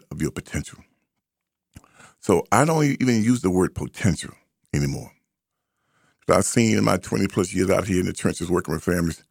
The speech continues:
providing direct care service, too often many of our young men and women,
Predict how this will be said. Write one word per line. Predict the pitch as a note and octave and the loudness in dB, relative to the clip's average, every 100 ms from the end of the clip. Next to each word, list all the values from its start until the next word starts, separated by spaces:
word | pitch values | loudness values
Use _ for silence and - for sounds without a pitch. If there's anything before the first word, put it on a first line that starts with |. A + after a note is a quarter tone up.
| _ _ _ _ _ | _ _ _ _ _
providing | E2 F2 F2 F2+ | 0 2 2 -2
direct | D#2 E2+ D#2+ | -2 -2 0
care | - D#2 | 0 -2
service, | - F2 D#2 D#2 - _ _ _ _ _ _ _ _ _ _ _ _ | 0 0 0 -4 -12 _ _ _ _ _ _ _ _ _ _ _ _
too | - A2+ | 0 4
often | G#2+ - F2+ F#2 | 2 0 -2 0
many | G2+ F#2+ | 0 2
of | |
our | F#2 | 0
young | F2+ F#2 F2+ | 0 -2 -2
men | F#2 F2 | -2 -2
and | E2 | -2
women, | F#2+ D#2+ - | 0 -2 -6